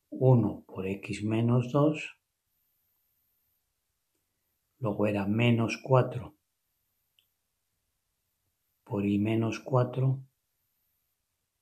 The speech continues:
y doce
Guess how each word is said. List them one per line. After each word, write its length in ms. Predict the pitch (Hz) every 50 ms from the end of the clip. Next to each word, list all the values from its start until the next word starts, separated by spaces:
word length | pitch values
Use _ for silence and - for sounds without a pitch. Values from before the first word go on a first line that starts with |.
| _ _ _ _ _ _ _ _ _ _ _ _ _ _ _ _ _ _ _ _ _ _ _ _ _ _ _ _ _ _ _ _ _
y 380 | - 135 131 135 147 - - -
doce 840 | - 101 101 104 107 139 143 127 - - - - 135 143 151 143